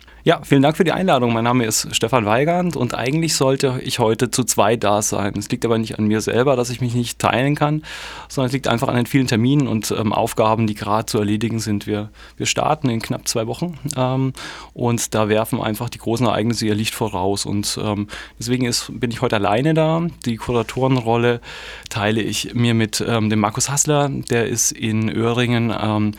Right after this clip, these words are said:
einer der interessantesten Buchhändler. Der arbeitet in der Buchhandlung Rau, in, die ist die Hohenlohe Buchhandlung, und ist eine der, ähm, Leseratten Öhringens praktisch.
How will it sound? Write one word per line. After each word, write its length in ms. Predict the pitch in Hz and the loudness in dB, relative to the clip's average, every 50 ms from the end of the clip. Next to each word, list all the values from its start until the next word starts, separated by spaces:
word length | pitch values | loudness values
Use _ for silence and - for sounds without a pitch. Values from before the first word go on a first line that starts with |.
| - - - - - | -8 -16 -16 -16 -10
einer 220 | - 107 107 110 107 | -4 -2 0 2 2
der 100 | 110 95 | 2 2
interessantesten 520 | 107 - 113 - 113 110 107 - 110 101 | 0 -2 -2 -2 -2 -2 -2 -2 -4 -2
Buchhändler. 600 | - 131 131 - 160 151 147 147 151 156 156 160 151 - | -2 -2 0 2 0 2 2 2 2 4 2 2 0 -2
Der 220 | 127 - 127 117 113 | -4 -2 -2 0 0
arbeitet 260 | 110 117 123 120 113 | 2 2 2 0 0
in 60 | 117 | -2
der 60 | 117 | -4
Buchhandlung 560 | 104 123 - 123 113 110 110 110 110 107 107 104 - - | -4 -4 -2 -2 -2 0 0 -2 -2 -2 -4 -6 -8 -4
Rau, 420 | 101 98 98 107 127 151 180 208 202 175 143 | 0 4 4 6 6 6 4 2 0 -4 -2
in, 340 | 131 135 139 135 135 135 120 | -2 -2 0 0 -2 -4 -6
die 40 | 113 | -8
ist 140 | 113 - - | -10 -8 -8
die 60 | 110 | -6
Hohenlohe 420 | 104 107 117 123 127 135 127 131 | -2 0 0 2 2 0 -2 -2
Buchhandlung, 560 | 120 127 123 - 131 120 117 113 120 117 117 - - - - - - - - - - | -4 -4 -2 0 0 0 0 0 -2 -4 -4 -6 -10 -14 -14 -14 -16 -18 -14 -6 -2
und 260 | - 98 92 90 104 | 2 2 2 2 0
ist 360 | - - 107 104 - - - | -2 -4 -4 -4 -4 -4 -2
eine 260 | - 98 107 110 104 | -2 0 2 0 2
der, 380 | 95 104 101 98 101 104 104 104 - - - - - - - - - - - - - _ - | 2 2 2 2 2 0 -2 -6 -12 -14 -12 -12 -12 -12 -12 -14 -18 -20 -20 -20 -18 _ -2
ähm, 440 | 123 127 127 123 120 120 117 117 120 | 0 2 2 2 2 2 2 2 2
Leseratten 760 | 123 110 117 110 113 120 113 127 117 104 101 95 - 120 117 | 2 0 0 0 0 2 2 2 2 0 -2 -2 0 0 0
Öhringens 580 | 95 95 110 113 117 110 117 104 110 107 101 - | 2 2 0 0 0 0 0 0 0 0 0 -2
praktisch. 520 | - 101 92 - - 107 98 - - - | -6 -10 -14 -10 -10 -6 -4 -2 -2 -2